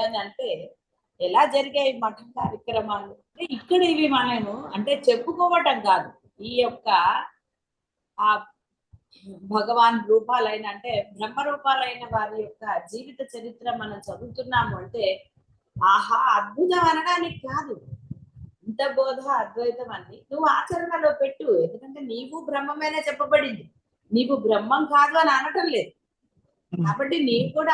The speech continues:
Speaker 1: అలా ఉంటే నిన్ను భగవాన్ అని పిలుస్తారా పిలవరా అనేది తర్వాత విషయం. నీకెందుకు అంటే లేనప్పుడు నీకు ప్రచారం గాని, బిరుదులు గాని, ఇంకోటి గాని ఎందుకు? ఆ జాగరూకత ఉంటే సరిపోతుంది. మీ ప్రయత్నము అంటే మీరు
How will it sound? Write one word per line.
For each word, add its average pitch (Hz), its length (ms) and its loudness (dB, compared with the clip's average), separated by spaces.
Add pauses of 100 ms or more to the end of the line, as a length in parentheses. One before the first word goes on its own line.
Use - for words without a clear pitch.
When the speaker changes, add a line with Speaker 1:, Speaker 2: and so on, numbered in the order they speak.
Speaker 1:
అలా 294 180 0 (120)
ఉంటే 277 260 -6 (600)
నిన్ను 277 300 2 (120)
భగవాన్ 220 360 2
అని 302 200 0
పిలుస్తారా 285 560 0
పిలవరా 294 480 0
అనేది 330 320 2
తర్వాత 285 480 2
విషయం. 330 320 -4
నీకెందుకు 302 440 -2
అంటే 330 220 2
లేనప్పుడు 311 520 4
నీకు 277 260 -2
ప్రచారం 240 640 4
గాని, 226 300 6
బిరుదులు 240 600 6
గాని, 214 320 4
ఇంకోటి 254 540 0
గాని 262 260 0
ఎందుకు? 277 340 -2 (960)
ఆ 240 100 6 (100)
జాగరూకత 285 720 2
ఉంటే 247 180 -2
సరిపోతుంది. - 300 -4 (480)
మీ 220 200 2 (280)
ప్రయత్నము 247 600 4 (160)
అంటే 226 240 -6
మీరు 262 460 2